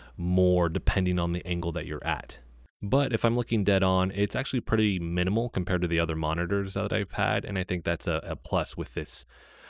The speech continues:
I personally have my monitor on an arm also,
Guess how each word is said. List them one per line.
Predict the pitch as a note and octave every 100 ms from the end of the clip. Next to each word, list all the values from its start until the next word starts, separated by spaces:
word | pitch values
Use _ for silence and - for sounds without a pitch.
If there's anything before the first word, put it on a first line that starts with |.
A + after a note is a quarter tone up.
| - -
I |
personally | - B2+ - A#2
have | G#2+ G#2
my | G2+
monitor | F#2 F#2 F#2+ F#2 F#2
on | F2 E2+
an | -
arm | - A2 A2 G#2+
also, | G2 G#2 - G#2+ G#2+ G2+